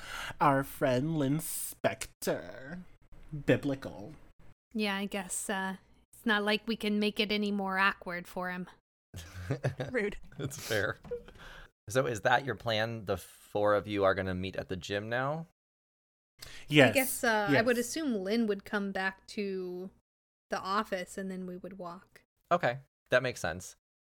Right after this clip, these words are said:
Speaker 3: Lynn Spector, will, you can make your way back to the agency. You've now all talked and decided you're going to meet at the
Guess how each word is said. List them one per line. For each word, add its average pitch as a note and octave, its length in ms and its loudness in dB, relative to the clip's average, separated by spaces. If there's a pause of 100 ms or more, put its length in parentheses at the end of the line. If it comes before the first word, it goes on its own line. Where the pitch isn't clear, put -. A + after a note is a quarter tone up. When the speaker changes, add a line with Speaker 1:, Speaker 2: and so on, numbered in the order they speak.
(140)
Speaker 3:
Lynn C3 160 2
Spector, B2+ 500 2
will, A2 240 2
you G#2+ 120 -4
can G#2+ 160 -6
make G2+ 160 0
your G#2 80 -4
way G2+ 80 2
back F2+ 260 2
to G#2 80 -8
the G2 140 -8
agency. F#2 580 -6 (240)
You've F#2+ 180 -10
now F#2 200 0
all F#2+ 320 2
talked - 500 2
and F#2+ 100 -6
decided F2 360 0
you're F2 100 -2
going F2+ 180 -2
to F2 60 -2
meet E2+ 240 -4
at E2+ 260 -2
the F2 200 -8